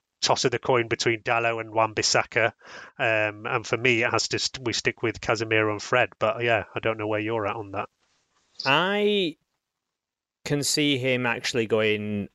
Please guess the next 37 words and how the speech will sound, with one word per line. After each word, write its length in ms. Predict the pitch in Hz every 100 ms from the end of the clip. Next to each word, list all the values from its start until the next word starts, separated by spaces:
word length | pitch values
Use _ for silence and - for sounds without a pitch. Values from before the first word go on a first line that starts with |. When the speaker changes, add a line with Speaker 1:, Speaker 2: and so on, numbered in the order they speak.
| -
Speaker 2:
Rashford, 480 | 117 110 - 107 98
Bruno, 640 | 107 101 104 101 98 98 98
Anthony, 380 | 107 104 104 101
and 380 | 98 98 98 - _ _ -
Weghorst. 680 | 107 101 98 90 90 - - _ _ _ _ _ _ _ _ -
I 20 |
think 280 | - 214 220
he 120 | 196
likes 500 | 160 156 156 - - -
moving 460 | 135 120 131 147 147
Rashford 340 | 151 - 156
into 220 | 143 143
the 60 | 143
centre, 500 | - 156 151 202 196 -
or 180 | 123
mo-, 260 | 113 120 127
moving, 800 | 123 101 123 123 123 123 120 117 -
moving 280 | 135 131 123
him 100 | 117
into 200 | 113 -
the 60 | 113
centre 540 | - 107 92 104 101 - _ _ _ _ _
in 60 | 113
the 40 |
second 300 | 104 120 120
half 260 | 110 120 131
to 80 | -
change 300 | - 123 123
it 80 | 127
up. 180 | 170 _ _ _ _ _ _ _
Although 220 | - 110 113
we 100 | 117
did 180 | 120
obviously 300 | 123 101 -
start 260 | 104 110 104
that 100 | 104
way 420 | 104 104 101 101